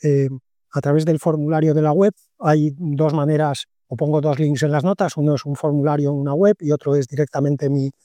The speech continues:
dirección de email. Eh, la persona que me manda estos tres mensajes, me mandó uno, a los pocos días me mandó otro diciéndome, "Oye, cuando puedas me contestas", y luego a los pocos días otro diciéndome, "Oye, en fin,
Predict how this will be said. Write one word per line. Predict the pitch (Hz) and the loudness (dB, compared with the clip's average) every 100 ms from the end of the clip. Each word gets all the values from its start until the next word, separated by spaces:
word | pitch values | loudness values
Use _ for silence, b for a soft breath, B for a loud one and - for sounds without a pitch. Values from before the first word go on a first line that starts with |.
| _ | _
dirección | 139 139 - 147 | -4 -2 -2 -2
de | 135 | 0
email. | 131 123 117 _ _ | 0 -2 -6 _ _
Eh, | 143 139 139 139 147 _ _ 143 | 0 2 0 -2 -4 _ _ -4
la | 139 | -2
persona | 139 - 180 | -2 0 0
que | 175 185 | 2 2
me | 185 | 2
manda | 185 180 180 | 2 0 0
estos | - - 170 - - | -2 -2 -4 -4 -2
tres | 165 160 | 0 2
mensajes, | 156 196 208 196 208 | 0 0 -2 0 0
me | 147 | 0
mandó | 135 135 156 | 0 0 0
uno, | 196 208 254 - - | 2 2 0 -4 -4
a | |
los | 139 - | -4 -2
pocos | 156 156 | -2 -2
días | 156 151 | 0 0
me | 143 | 0
mandó | 156 156 | 0 0
otro | 160 - | -2 -2
diciéndome, | 151 127 156 156 147 - _ - | -2 0 0 0 -2 -6 _ -2
"Oye, | 156 151 | 0 0
cuando | 151 156 | 0 -2
puedas | 135 156 151 | 0 0 0
me | 151 | 0
contestas", | 147 139 180 185 - 165 165 - _ | 0 0 0 0 0 -2 -2 -6 _
y | 147 135 | -2 0
luego | 139 151 | 2 2
a | |
los | 151 | 0
pocos | - 143 147 | -2 -2 0
días | 151 139 | 0 0
otro | 151 - | 0 0
diciéndome, | 151 123 151 151 151 143 _ _ | 0 0 2 2 0 -2 _ _
"Oye, | 143 147 151 151 156 | -2 0 2 2 0
en | 156 131 | -4 -2
fin, | 160 156 156 | 2 2 2